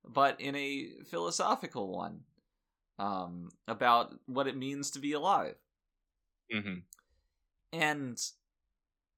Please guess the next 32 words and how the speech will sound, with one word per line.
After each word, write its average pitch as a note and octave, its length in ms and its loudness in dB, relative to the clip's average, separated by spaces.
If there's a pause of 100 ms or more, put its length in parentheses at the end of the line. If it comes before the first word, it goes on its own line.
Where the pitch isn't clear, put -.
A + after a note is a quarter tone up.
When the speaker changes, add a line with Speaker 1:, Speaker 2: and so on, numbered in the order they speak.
(540)
Speaker 1:
I E3 80 0
guess A3+ 220 6
we're G3+ 80 4
gonna D#3 120 6
get B2+ 160 8
into A2 360 -10
that G#2+ 320 4 (280)
later, D#3 380 -2
I C#3 80 0
don't D3 100 2
know, F3+ 180 2
but D#3 240 0
it's, - 240 0
it's E3 220 -2
very A3 320 0
interesting, G2 640 -2 (120)
and C#3 180 -2
the D3+ 60 -2
show E3+ 460 2 (120)
doesn't E3 300 2
really D#3+ 440 0 (540)
make D#3 300 -2
it D#3 80 2
a C3 40 2
point D3+ 380 -4
to C3 120 -2
explore D#3+ 560 0
that, G#2 240 4 (280)
any C3 220 0
of G2+ 60 0
those F#2+ 200 -2
themes. B2 540 -6